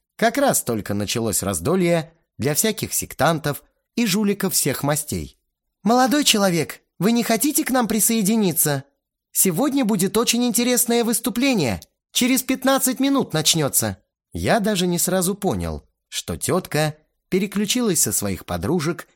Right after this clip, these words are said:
на меня. «Сожалею, но у меня деловая встреча», вежливо улыбнулся я. «Как-нибудь в другой раз».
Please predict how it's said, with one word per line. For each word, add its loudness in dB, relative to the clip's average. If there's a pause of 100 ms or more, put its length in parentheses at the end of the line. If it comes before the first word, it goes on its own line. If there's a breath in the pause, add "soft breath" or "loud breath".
(160)
на 0
меня. 0 (300)
«Сожалею, -2 (520)
но -2
у 0
меня 0
деловая 2
встреча», -2 (300)
вежливо -4
улыбнулся -4
я. -4 (240)
«Как-нибудь 0
в -2
другой 2
раз». -2